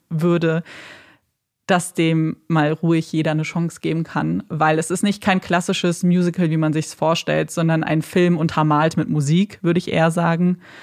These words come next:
Ähm, und der Film handelt von, ähm, John Larson. Und der Name könnte dem einen oder anderen vielleicht was sagen, der sich so ein bisschen mit Musicals auskennt, denn er ist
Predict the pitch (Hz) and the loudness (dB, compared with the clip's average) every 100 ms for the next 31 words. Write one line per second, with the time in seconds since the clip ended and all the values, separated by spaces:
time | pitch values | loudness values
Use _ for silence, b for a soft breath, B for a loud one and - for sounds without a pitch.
0 | B B B 180 175 180 196 190 202 196 | B B B 2 4 2 2 2 2 2
1 | 240 262 196 254 226 196 240 - 180 - | 2 2 2 4 4 2 -2 -6 -14 -2
2 | 180 185 190 190 190 190 - 170 170 170 | 2 4 4 2 2 0 0 2 4 2
3 | 156 175 220 226 170 175 277 - 156 160 | 2 2 2 2 2 2 0 0 0 2
4 | 233 B B B B B - 196 208 247 | 0 B B B B B 0 2 4 4
5 | 226 226 214 - 202 240 196 185 170 202 | 4 4 2 0 0 0 0 0 0 0
6 | 185 175 185 180 180 175 - 160 - 160 | 0 0 0 -2 -2 -4 -2 -4 0 2
7 | 185 214 208 170 208 240 226 - 226 226 | 2 2 0 0 -2 0 -2 0 -2 0
8 | 220 226 233 220 - 208 226 - - _ | 0 -2 -4 -4 -2 -2 -2 -8 -16 _
9 | _ - - 208 240 277 - 185 - 196 | _ -8 0 4 4 2 0 -2 2 2
10 | 247 262 190 214 - | 2 2 0 -2 -4